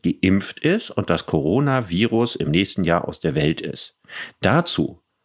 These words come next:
hat der Staat, und ich wüsste überhaupt keine rechtliche Basis, die er dafür hat, das einzufordern. Das kann man sich wünschen, das ist klar, ne? Kann auch ein bisschen appellieren,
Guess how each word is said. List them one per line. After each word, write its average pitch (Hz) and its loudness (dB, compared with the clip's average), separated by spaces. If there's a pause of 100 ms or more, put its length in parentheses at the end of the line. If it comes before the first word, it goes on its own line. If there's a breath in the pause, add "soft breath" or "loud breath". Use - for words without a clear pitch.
hat 87 -2
der 78 2
Staat, - 0
und 82 -4
ich - -8
wüsste - -2
überhaupt 160 -2
keine 131 0
rechtliche - 0
Basis, 85 2
die 80 -2
er 73 0
dafür - -4
hat, - 0
das - 0
einzufordern. 82 -2
Das - -2
kann - 2
man 78 2
sich 73 -4
wünschen, 127 2
das - -2
ist - -6
klar, 143 0
ne? 143 2 (400 loud breath)
Kann - -4
auch - -2
ein - -4
bisschen - -2
appellieren, 107 0